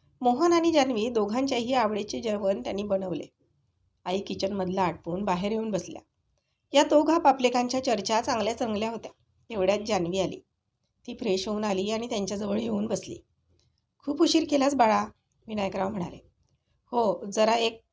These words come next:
प्रकल्पाची पाहणी करायची होती ना, तिकडे जावे लागले." "जेवायचं नाही का? चला, जेवण करूया, मग तुम्ही गप्पा मारत बसा," सुलभाताई म्हणाल्या.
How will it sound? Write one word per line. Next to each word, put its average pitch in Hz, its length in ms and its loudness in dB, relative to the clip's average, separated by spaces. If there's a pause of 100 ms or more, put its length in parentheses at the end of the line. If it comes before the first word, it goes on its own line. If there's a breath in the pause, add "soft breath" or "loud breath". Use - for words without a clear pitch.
(160)
प्रकल्पाची 240 500 0
पाहणी 226 320 -2
करायची 233 380 0
होती 226 200 -6
ना, 240 160 -4 (180)
तिकडे 226 260 -2
जावे 233 240 2
लागले." 185 280 -4 (1400 soft breath)
"जेवायचं 208 500 2
नाही 220 180 0
का? 214 160 -2 (1040)
चला, 233 240 0
जेवण 208 380 -2
करूया, 220 360 -4
मग 247 220 -6
तुम्ही 220 160 -6
गप्पा 214 300 -6
मारत 208 220 -4
बसा," 202 260 -6 (180)
सुलभाताई 180 480 -4
म्हणाल्या. 196 460 -8